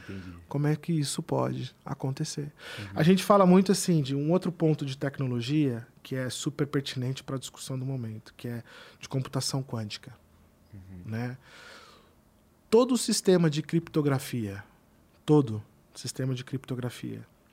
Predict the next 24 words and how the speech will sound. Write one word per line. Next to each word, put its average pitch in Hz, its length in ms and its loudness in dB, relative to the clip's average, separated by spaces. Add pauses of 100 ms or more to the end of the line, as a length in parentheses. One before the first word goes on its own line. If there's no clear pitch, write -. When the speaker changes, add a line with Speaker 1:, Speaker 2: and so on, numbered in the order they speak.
(800)
Speaker 2:
que - 100 -16
foi 143 180 2
criado 123 340 0
até 131 200 0
então, 139 540 4 (380)
até 143 240 0
o 156 60 8
momento 135 340 2
de 117 140 0
hoje, 139 280 6
que - 120 -4
a 123 40 2
gente 139 240 0
usa 160 420 8
ainda 120 360 0 (440)
no 135 80 -2
nosso 131 320 2
convencional, 127 960 0 (840)
ele 143 260 4
foi 185 340 2
feito 202 600 2
com 240 200 -2
base 180 360 4
na 220 320 2